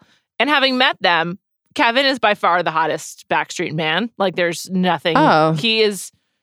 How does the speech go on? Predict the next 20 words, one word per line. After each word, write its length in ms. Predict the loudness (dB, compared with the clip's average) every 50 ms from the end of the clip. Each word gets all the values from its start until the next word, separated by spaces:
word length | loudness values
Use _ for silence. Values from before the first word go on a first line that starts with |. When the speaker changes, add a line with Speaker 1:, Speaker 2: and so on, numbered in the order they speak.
| _ _ _ -10
Speaker 1:
very 680 | -8 -8 -6 -2 0 2 2 2 2 2 0 0 0
hot. 460 | 0 -2 -2 -4 -4 -8 -12 -14 -8
He 260 | -4 -2 -2 -2 -2 -2
just 220 | -4 -4 -6 -4 -2
emanates 520 | 0 0 2 2 0 0 0 -2 -2 -2 0
sexual 400 | 0 0 0 -2 -2 -2 0 0
energy. 520 | 0 0 -2 -4 -4 -4 -4 -4 -4 -6
He's 160 | -8 -10 -6
very 180 | -4 -4 -4 -6
calm. 680 | _ -8 -4 -2 0 0 2 2 0 0 -2 -4 -6
He's, 200 | -6 -8 -8 -6
like, 160 | -8 -8 -8 -10
the 60 | -12
kind 180 | -8 -6 -6
of 100 | -6 -6
leader 320 | -6 -6 -4 -2 -2 -2 -4
of 100 | -4 -6
the 80 | -10
group 280 | -10 -8 -8 -8 -6 -6
emotionally. 840 | -8 -6 -6 -8 -8 -10 -10 -8 -8 -8 -6 -6 -6 -8 -8 -10